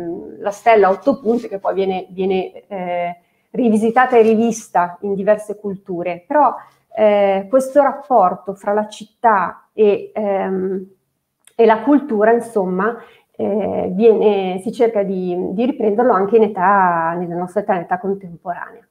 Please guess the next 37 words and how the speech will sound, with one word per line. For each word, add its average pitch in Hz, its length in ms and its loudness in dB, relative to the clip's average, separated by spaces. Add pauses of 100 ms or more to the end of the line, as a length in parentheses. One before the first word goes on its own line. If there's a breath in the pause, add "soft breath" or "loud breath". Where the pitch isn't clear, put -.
(1400)
Eh, 196 560 2
scusate, 208 400 0
corro, 226 360 4
ma 190 140 0
<laughs> - 640 -10
la 214 100 2
pittura 269 460 2
visionaria 240 1160 2
di 226 160 2
William 220 440 4
Blake. 185 460 0
Ecco, 269 460 -4
un 208 120 -2
altro 240 260 -2
aspetto, 240 720 0
eh, 196 420 -2
rivoluzionario. 208 920 2
William 220 420 0
Blake 233 680 0
non 214 280 -2
viene, 208 760 2
non 214 200 0
viene 214 260 0
compreso, 214 800 -2
no? 208 360 -2
Al 185 640 -8
suo 202 220 -4
tempo, 190 380 -4
viene 190 200 -4
piuttosto 190 580 -8
isolato, 185 560 -2
forse - 280 -14
perché - 240 -18
anche 175 420 -12
desiderava 180 600 0
isolarsi, 170 640 -6
no? 190 140 -14